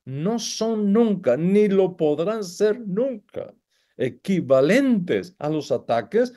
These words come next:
de los terroristas. Porque mientras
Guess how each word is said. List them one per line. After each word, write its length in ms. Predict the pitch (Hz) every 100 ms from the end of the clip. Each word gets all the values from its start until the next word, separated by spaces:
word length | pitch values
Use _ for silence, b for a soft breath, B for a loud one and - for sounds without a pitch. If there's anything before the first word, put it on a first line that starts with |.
| b b
de 420 | 110 110 117 -
los 220 | 147 156
terroristas. 920 | - 196 220 330 339 - - - _ _ _ _ _ _ _ _ _ _ _ -
Porque 340 | 156 151 -
mientras 800 | 135 160 311 349 320 247 196